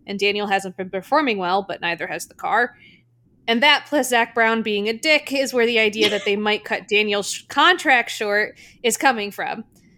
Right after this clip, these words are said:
Speaker 1: But I would think if Piastri was making deals with McLaren, it would mean he'd be their official reserve driver for another year,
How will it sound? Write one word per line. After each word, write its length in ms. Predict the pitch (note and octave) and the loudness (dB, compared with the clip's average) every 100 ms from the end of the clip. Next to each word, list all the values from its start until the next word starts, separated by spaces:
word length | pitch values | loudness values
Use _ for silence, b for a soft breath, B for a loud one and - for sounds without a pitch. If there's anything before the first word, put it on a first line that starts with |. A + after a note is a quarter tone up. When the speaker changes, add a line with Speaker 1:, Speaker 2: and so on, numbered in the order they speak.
| b _ - | b _ 0
Speaker 1:
But 100 | C4 | 4
I 140 | D4+ | 4
would 160 | F#4+ - | 2 -4
think 240 | C#4+ B3+ | -6 -6
if 100 | B3 | -8
Piastri 540 | - A#3+ A#3 A#3 B3+ A#3 | 0 2 2 0 0 0
was 100 | G#3+ | 0
making 320 | A3 A3 A3 | -2 -4 -6
deals 220 | G#3+ G#3+ | -4 -4
with 160 | G3+ - | -4 -10
McLaren, 680 | G3+ - A4 G#4 C4+ A#3+ A3+ b b | -12 -2 2 4 2 0 -6 b b
it 80 | B3+ | 0
would 160 | A#3+ A3 | 2 2
mean 240 | C4+ E4 | -2 -2
he'd 240 | D#4 D#4 D#4 | 0 -2 -4
be 160 | B3 | -2
their 300 | A3+ A3 A3+ | 0 0 0
official 460 | A#3+ - B3+ C4+ C4 | -4 -2 -2 0 -2
reserve 440 | B3 A3+ A3 G#3+ | -2 0 2 2
driver 400 | G3+ G3+ G#3 G#3 | 2 2 2 0
for 260 | G3+ G#3+ G#3 | -6 -4 -4
another 300 | G3+ F#3+ F#3+ | -2 -4 -4
year, 500 | G#3 C#4+ A#3 G#3 | 0 2 4 2